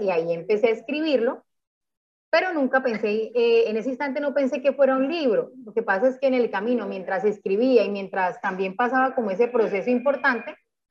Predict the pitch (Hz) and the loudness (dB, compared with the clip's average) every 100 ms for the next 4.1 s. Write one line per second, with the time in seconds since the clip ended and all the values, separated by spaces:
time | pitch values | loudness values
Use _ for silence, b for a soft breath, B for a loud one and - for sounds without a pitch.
0 | _ 240 196 208 220 220 - - - 269 | _ 0 4 6 6 4 -2 -18 -2 2
1 | 277 277 233 220 233 226 285 294 277 277 | 4 4 4 6 4 2 -6 -4 -4 -4
2 | 233 196 220 214 226 202 190 - 214 262 | -4 -4 -6 -6 -2 0 0 2 4 4
3 | 359 349 220 - 190 220 233 233 233 233 | 4 2 2 0 0 0 -2 0 0 -2
4 | - | -8